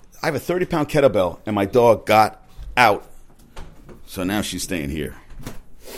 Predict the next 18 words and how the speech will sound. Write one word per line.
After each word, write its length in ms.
Wonderful. 420
My 140
dog, 440
I 20
have 80
a 60
thirty-pound 500
kettlebell 560
pressed 320
against 380
the 80
door, 420
and 120
the 40
little 180
shit 260
got 160
out. 220